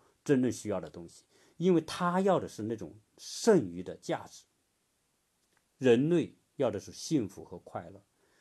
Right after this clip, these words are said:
剩余价值和幸福和快乐是不是一回事？但是只要在今天这个地球上，只要有商业文明所存在的地方，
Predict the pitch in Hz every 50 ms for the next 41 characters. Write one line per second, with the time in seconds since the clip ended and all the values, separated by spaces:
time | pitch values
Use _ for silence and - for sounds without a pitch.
0 | _ _ _ _ _ - - - 285 294 269 214 151 131 143 151 - 185 160 135
1 | 113 117 113 113 113 110 - - 165 139 104 101 98 101 101 - - 120 107 95
2 | 85 - - 110 _ _ _ _ - 107 107 143 147 - 240 240 220 165 110 -
3 | 82 80 82 - - - - _ _ _ _ _ _ _ _ - 175 160 151 -
4 | 110 - - _ _ _ _ _ _ _ _ _ _ - - 131 127 123 147 185
5 | 170 160 170 143 135 - 160 165 160 147 151 147 139 143 123 120 - 156 135 104
6 | 104 82 82 - - 95 85 - _ _ _ _ _ _ _ _ - - 131 123
7 | 127 151 196 185 165 131 107 107 - 160 151 156 165 170 151 117 101 104 107 107
8 | 107 104 104 101 - 87 85 - - 87 87 95 92 87 87 95 90 82 - 85
9 | 80